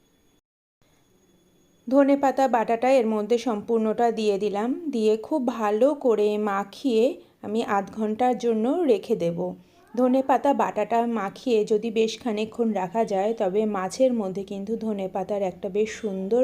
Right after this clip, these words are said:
গন্ধ মাছের ভিতর পর্যন্ত কিন্তু চলে যাবে। এবার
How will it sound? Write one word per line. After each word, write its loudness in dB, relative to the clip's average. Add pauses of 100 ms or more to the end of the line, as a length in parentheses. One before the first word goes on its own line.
গন্ধ -4 (840)
মাছের 2
ভিতর 2
পর্যন্ত 0
কিন্তু -6 (300)
চলে 4
যাবে। -4 (1080)
এবার 2